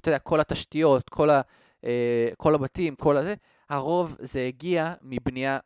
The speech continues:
שחורה שנעשתה ללא תשלום. כלומר, הם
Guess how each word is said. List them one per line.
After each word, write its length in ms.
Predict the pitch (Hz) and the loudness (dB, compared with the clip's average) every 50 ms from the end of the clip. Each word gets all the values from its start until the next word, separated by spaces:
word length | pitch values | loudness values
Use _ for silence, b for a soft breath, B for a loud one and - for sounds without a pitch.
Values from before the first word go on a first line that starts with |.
| - - | -12 -12
שחורה 400 | - - - - 135 143 156 151 | -10 -6 -4 -2 0 2 2 0
שנעשתה 840 | - - - 127 123 117 - - _ - 127 123 123 123 - - 143 | 0 -2 -2 -2 -2 -2 -4 -6 _ -10 -8 -6 -6 -6 -4 -4 -4
ללא 140 | 135 135 135 | -2 -2 -4
תשלום. 400 | - 135 139 - 175 156 117 104 _ _ b b b b b b b b b | -4 -4 -2 0 0 0 0 -2 _ _ b b b b b b b b b
כלומר, 280 | b - 147 135 139 139 135 | b -14 -12 -10 -10 -10 -10
הם 120 | 139 135 | -10 -12